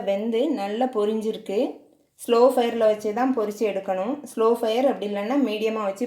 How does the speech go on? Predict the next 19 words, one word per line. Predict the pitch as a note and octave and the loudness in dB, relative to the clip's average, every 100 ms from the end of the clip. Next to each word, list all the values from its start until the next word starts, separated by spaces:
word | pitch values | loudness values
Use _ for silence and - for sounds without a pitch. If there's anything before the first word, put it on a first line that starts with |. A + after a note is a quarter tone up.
| A#3+ | -4
பொரிச்சு | F#3+ F#3+ G3 | -6 -4 -4
எடுக்கணும். | F#3 F3 F3+ D4 - - _ _ - | -2 -4 -4 -4 -6 -18 _ _ -4
அதிகமா | G3+ C4 C4 B3+ | 2 4 6 4
தீ | B3+ A#3+ | 2 0
வச்சோன்னா | A3 A3+ A3 C#4 | -2 -2 -4 0
கரிஞ்சிரும். | A3+ G3 A3 G3 F#3+ B3+ D4+ - _ _ _ _ _ _ _ _ _ | 2 2 0 -2 -2 -2 -4 -16 _ _ _ _ _ _ _ _ _
ஹெல்த்தியான | B3 B3+ B3 C#4+ A#3 A#3 D4 | 4 4 6 4 4 2 4
இந்த | B3 B3 | 6 6
சுரைக்காய் | B3 A3+ B3 B3 A3 | 4 4 4 4 4
அடையை | G#3 A3 C#4 - - _ _ B3 | 2 2 0 -2 -18 _ _ 2
நீங்களும் | B3 C4 C4+ | 4 4 2
ட்ரை | C4 A3+ B3+ | 2 2 4
பண்ணி | B3 B3 | 2 2
பாருங்க. | A3 A3 A3 A#3 D#4+ - _ _ _ _ _ _ - | 0 0 -4 -6 -6 -14 _ _ _ _ _ _ 2
காலை | A#3 C4 B3+ | 6 4 2
டிஃபனுக்கு | B3 B3 B3+ B3 C#4 | 0 2 2 4 2
அப்படி | G#3+ B3 | 4 0
இல்லைன்னா | A#3+ B3 C#4 | 2 0 0
நைட்டு | A3+ A#3+ B3+ | 0 0 -2